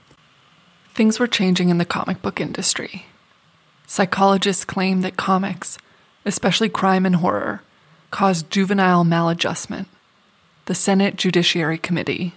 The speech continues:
was meeting to discuss the regulation of comic books.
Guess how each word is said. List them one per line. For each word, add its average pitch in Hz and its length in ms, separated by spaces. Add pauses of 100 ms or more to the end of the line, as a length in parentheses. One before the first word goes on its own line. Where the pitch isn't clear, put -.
(200)
was 180 180
meeting 170 420
to - 140
discuss - 440
the 170 140
regulation 165 580
of 147 120
comic 151 360
books. - 380